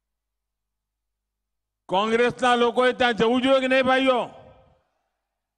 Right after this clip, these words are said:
સરદાર સાહેબને શ્રદ્ધાંજલિ આપવી જોઈએ કે ના આપવી જોઈએ?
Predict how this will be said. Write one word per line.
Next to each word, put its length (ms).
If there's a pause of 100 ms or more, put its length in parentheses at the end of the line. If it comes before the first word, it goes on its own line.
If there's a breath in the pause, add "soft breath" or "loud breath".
(140)
સરદાર 640
સાહેબને 600
શ્રદ્ધાંજલિ 640
આપવી 300
જોઈએ 160
કે 60
ના 160
આપવી 220
જોઈએ? 360